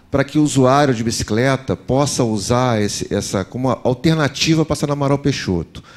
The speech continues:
Porque quando essa, a estrada for aberta, a, a parte do,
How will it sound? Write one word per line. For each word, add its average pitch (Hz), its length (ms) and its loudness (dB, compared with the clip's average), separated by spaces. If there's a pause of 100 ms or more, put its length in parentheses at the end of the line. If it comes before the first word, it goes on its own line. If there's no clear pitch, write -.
(280)
Porque 143 260 2
quando 180 260 -2
essa, 165 200 2 (160)
a 127 100 2
estrada 120 460 0
for 117 240 0
aberta, 110 640 0 (320)
a, 101 760 2
a 95 40 -2
parte 110 300 -2
do, 101 680 0